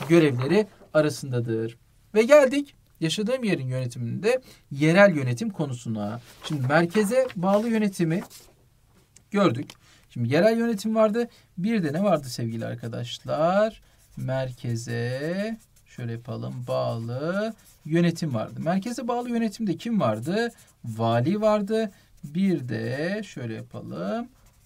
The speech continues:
kaymakam vardı ve bunlar görev alıyorlardı. Merkeze bağlı yönetimde vali ve kaymakam atamayla görevlerinin başına geliyorlardı. İli vali, ilçeyi kaymakam yönetiyordu. Bir de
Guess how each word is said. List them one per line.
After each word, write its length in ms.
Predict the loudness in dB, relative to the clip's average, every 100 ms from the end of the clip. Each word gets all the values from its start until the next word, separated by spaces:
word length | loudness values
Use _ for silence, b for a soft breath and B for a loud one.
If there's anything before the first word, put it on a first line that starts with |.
| -2
kaymakam 800 | 2 2 2 -2 -2 0 0 -2 b b 0
vardı 380 | 4 4 4
ve 140 | -2 0
bunlar 400 | 0 2 2 -2 b b
görev 480 | -4 4 6 6 2 -2 0
alıyorlardı. 600 | 2 4 2 2 0 -2 -16 -18 -18 _ _ -20 _ _ _ _ -8
Merkeze 420 | -2 -2 -2 -4
bağlı 200 | -2 0
yönetimde 440 | -2 -2 -4 -6 -2
vali 280 | -2 -2
ve 80 | -4
kaymakam 520 | -6 -8 -8 -2 -2 -4 B B -4
atamayla 840 | -4 -2 0 2 2 2 2 0 b b b
görevlerinin 600 | 0 0 0 -4 -6 -8
başına 360 | -8 -4 -2 -2
geliyorlardı. 720 | 0 0 2 2 2 0 -2 B B B -4
İli 340 | 2 2 2 4
vali, 440 | 4 4 0 -6 -4
ilçeyi 400 | 0 0 -2 -4
kaymakam 480 | -2 -2 0 0 2
yönetiyordu. 520 | 0 -2 -6 -8 -10 b b b
Bir 300 | 2 2 4
de 220 | 0 -2